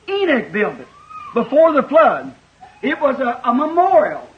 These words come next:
That's the reason it never destroyed during the time of the flood. There's nothing destroyed it because it is a memorial. Now, if you notice way down at the bottom, it's wide. Then it shapes up a little more in the minority.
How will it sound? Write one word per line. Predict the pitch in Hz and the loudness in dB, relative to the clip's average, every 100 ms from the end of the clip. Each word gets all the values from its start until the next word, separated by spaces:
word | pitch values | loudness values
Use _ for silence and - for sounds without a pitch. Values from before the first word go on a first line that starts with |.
| _ - | _ -6
That's | 247 247 | -4 -4
the | 247 | -4
reason | 277 254 | -4 -4
it | 277 | -4
never | 269 285 | -4 -6
destroyed | 233 - 269 285 240 | -10 -8 -4 -2 -4
during | 285 | -8
the | 269 | -8
time | 233 277 254 | -8 -6 -6
of | |
the | - | -6
flood. | 262 302 302 - _ _ | -2 -2 -2 -8 _ _
There's | - 254 | -10 -6
nothing | 330 320 247 220 | -2 -2 -2 -10
destroyed | 185 - 185 208 | -12 -10 -6 -4
it | 285 - _ _ _ - | -6 -10 _ _ _ -10
because | 262 240 294 302 294 | -8 0 2 2 0
it | 294 | -6
is | 302 254 | -6 -4
a | 269 | -2
memorial. | 269 262 339 320 160 123 _ _ _ _ _ - | -2 0 0 0 -2 -8 _ _ _ _ _ 0
Now, | 262 | 2
if | 277 | 2
you | 277 | 0
notice | 294 311 - | 0 -2 -2
way | 254 302 | -2 0
down | 294 285 | 0 -4
at | 285 | -4
the | |
bottom, | 214 269 285 277 | -2 0 0 -2
it's | - | -4
wide. | 247 302 226 131 - _ _ _ _ _ - | -2 -2 -2 -6 -14 _ _ _ _ _ -8
Then | 143 269 | -4 -2
it | 294 202 | -4 -8
shapes | - 254 285 277 | -2 -2 0 0
up | 285 | 0
a | 262 | -2
little | 269 | -2
more | 285 277 | 2 4
in | 285 | 4
the | |
minority. | 277 285 285 220 147 123 | 2 0 0 0 -4 -14